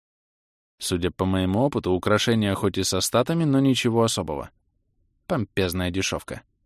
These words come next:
Над головой висит ярко-красный ник. Линолея Легро. Агр. Сто третий уровень. Кажется, маг. А может, нет.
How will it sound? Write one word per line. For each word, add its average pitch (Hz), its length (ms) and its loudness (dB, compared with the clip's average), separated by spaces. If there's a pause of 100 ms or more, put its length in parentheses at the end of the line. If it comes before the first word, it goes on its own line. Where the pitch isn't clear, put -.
(440)
Над 104 180 0
головой 151 440 8
висит 156 340 2
ярко-красный 131 840 2
ник. 135 300 -4 (240)
Линолея 107 760 6
Легро. 104 460 0 (640)
Агр. - 440 -2 (480)
Сто - 240 2
третий - 340 0
уровень. 82 460 -4 (720)
Кажется, 101 460 2
маг. 76 280 -8 (440)
А 139 120 0
может, 156 300 -2
нет. 78 260 -10